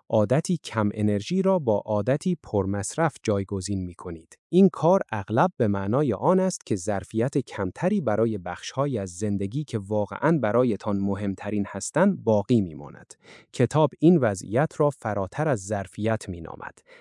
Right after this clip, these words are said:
تلاش برای تحمیل تقاضاهای جدید به نظامی که از پیش با تمام ظرفیت کار می‌کند. عادت جدید هرگز انرژی کافی و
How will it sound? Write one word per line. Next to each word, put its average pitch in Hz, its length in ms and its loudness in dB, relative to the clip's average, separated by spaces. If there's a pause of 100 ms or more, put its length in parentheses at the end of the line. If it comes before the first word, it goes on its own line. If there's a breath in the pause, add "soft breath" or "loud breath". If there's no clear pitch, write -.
(140)
تلاش 127 440 2
برای 113 420 2
تحمیل 113 500 -2
تقاضاهای 107 880 -2
جدید 110 640 -2
به 110 100 6
نظامی 123 600 4
که - 160 -6
از 104 260 -4
پیش 202 360 -2
با 110 200 2
تمام 160 440 4
ظرفیت 110 640 0
کار 110 300 0
می‌کند. - 520 -12 (380 soft breath)
عادت 123 380 6
جدید 143 520 2
هرگز 120 580 0
انرژی 110 460 0
کافی 104 460 -6
و 95 60 -2